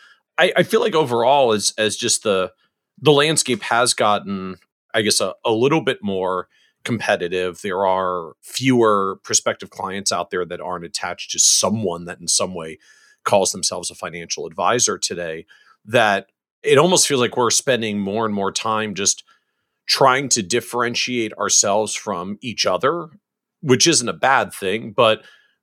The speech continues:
we spend so much more time trying to differentiate ourselves from each other that I feel like we don't even get around to actually saying what we do for clients sometimes.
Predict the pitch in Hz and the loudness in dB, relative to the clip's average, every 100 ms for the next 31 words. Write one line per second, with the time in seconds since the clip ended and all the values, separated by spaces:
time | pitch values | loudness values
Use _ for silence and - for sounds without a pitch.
0 | _ _ _ 220 147 151 - 165 160 165 | _ _ _ -2 2 4 4 2 2 0
1 | 156 - 131 - 127 - 110 107 113 120 | 0 0 -2 0 -2 -2 -6 -4 -4 -2
2 | 110 110 101 117 104 - 101 92 117 113 | 0 0 2 2 2 0 -6 -2 0 2
3 | 98 98 - - 127 113 113 120 117 104 | 0 -2 -4 -2 0 0 -2 -2 -2 -4
4 | 101 98 _ _ _ _ - 135 117 104 | -6 -8 _ _ _ _ 2 4 6 4
5 | 104 110 117 104 - 107 107 - 104 98 | 4 2 2 -2 -2 -4 -2 -2 -2 -2
6 | - 95 104 98 - 90 80 101 - - | -2 -4 -6 -8 -10 -12 -6 -6 -6 -4
7 | 113 117 131 98 - 90 - 92 85 85 | 2 4 2 0 -2 -2 -6 -6 -4 -6